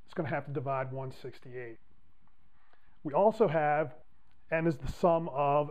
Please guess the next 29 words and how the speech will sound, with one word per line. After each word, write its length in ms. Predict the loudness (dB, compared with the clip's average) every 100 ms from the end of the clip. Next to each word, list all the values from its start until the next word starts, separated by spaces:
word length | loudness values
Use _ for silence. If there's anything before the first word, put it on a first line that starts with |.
| 2
elements 640 | 4 4 4 2 0 -6 -14 -14 -14 -14 -14 -14 -14 -14 -6 0
that 100 | 0
are 120 | 0 -8 2
orders 320 | 6 6 6
of 100 | 4
conjugacy 480 | 2 2 2 0 -4
classes, 480 | -2 0 0 0 -6
so 140 | -6
we 100 | -6
just 280 | -4 -4 -6 -12 -14 -8
computed 420 | -8 0 2 6
all 200 | 6 4
of 80 | 2
those, 400 | 2 4 2 0 -6
one, 300 | -2 0 -2
twenty-one, 640 | -2 0 2 4 4 2 -4 -12 -16 -16
twenty-four, 500 | -6 -6 0 6 6
twenty-four, 560 | 6 -2 -4 2 4 4
forty-two, 560 | 2 -2 -2 -4 -4 -2
and 140 | -4
fifty-six. 680 | -6 -8 -10 -8 -6 -6 -8 -14 -14 -16 -16 -16 -16 -16 -16 -14 -14 -14
Since 300 | 2 2 4
the 120 | 2
identity 520 | 4 4 4 4 4
is 120 | 6
in 320 | 4 4 -2 -6 -6 2
my 100 | 4
normal 300 | 6 4 2
subgroup, 560 | 4 4 6 4 4